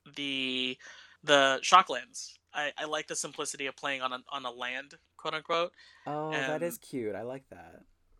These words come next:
Speaker 1: that way you're kind of, it's still pretty, something pretty to look at, but it's not distracting. It's not anime titties.
Speaker 2: Somebody needs
Speaker 1: You
Speaker 2: to
Speaker 1: know,
Speaker 2: start
Speaker 1: this
Speaker 2: making Bara playmats, though.
Speaker 1: Right? Can
Speaker 2: Yeah.
Speaker 1: we? Can
Speaker 2: It,
Speaker 1: we?
Speaker 2: it's equality.
Speaker 1: It's equality.
Speaker 2: Yeah.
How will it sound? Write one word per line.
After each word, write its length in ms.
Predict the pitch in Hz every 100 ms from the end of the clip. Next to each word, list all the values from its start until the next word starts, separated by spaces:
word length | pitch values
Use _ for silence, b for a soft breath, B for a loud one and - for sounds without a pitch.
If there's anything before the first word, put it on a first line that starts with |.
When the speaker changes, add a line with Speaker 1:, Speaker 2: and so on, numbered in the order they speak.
| -
Speaker 1:
that 180 | 143 131
way 140 | 147
you're 160 | 139 135
kind 280 | - 143 139
of, 340 | 127 123 - -
it's 160 | 143
still 220 | - 156 151
pretty, 300 | - 165 160
something 280 | 202 226
pretty 260 | 220 214 208
to 80 | 190
look 220 | 180 180
at, 220 | 190 175
but 120 | - 143
it's 160 | -
not 180 | 156 135
distracting. 800 | 143 - 147 139 - 143 131 139 b b b
It's 140 | - 147
not 200 | 139 143
anime 320 | 139 135 127
titties. 760 | - 135 127 127 127 - - - _ _ _ -
Speaker 2:
Somebody 360 | - 127 151 156
needs 180 | 135 131
Speaker 1:
You 20 |
Speaker 2:
to 60 | 135
Speaker 1:
know, 20 |
Speaker 2:
start 260 | 135 117 107
Speaker 1:
this 220 | 104 110
Speaker 2:
making 280 | 104 98 95
Bara 320 | 92 95 87
playmats, 500 | - 92 85 85 -
though. 220 | - - - _ _ _ _ -
Speaker 1:
Right? 360 | 156 139 151 - _ _ -
Can 140 | 156
Speaker 2:
Yeah. 20 | 147
Speaker 1:
we? 240 | 175 226 _ -
Can 160 | 160
Speaker 2:
It, 20 |
Speaker 1:
we? 240 | 156 233 - -
Speaker 2:
it's 120 | 113
equality. 540 | 120 127 131 92 85 85 - - -
Speaker 1:
It's 180 | 156 -
equality. 520 | 156 175 160 - - - _ -
Speaker 2:
Yeah. 240 | 107 85